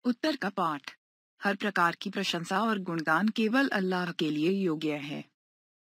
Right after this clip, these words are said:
यदि उसने उससे दूध नहीं पिया है तो इसमें कोई आपत्ति की बात नहीं है,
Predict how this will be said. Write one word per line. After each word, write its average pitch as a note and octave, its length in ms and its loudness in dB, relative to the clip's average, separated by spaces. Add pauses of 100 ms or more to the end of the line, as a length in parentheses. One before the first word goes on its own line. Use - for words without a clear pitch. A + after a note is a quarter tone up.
(880)
यदि G#3+ 320 2
उसने B3 280 4
उससे A3+ 380 -2
दूध G3 360 -2
नहीं G3 260 2
पिया G#3 260 0
है B3 240 2
तो C4 180 2
इसमें B3+ 340 6
कोई C4+ 360 2
आपत्ति A#3 480 2
की A#3+ 200 4
बात G#3+ 260 0
नहीं D#3+ 280 -4
है, F#3+ 220 -4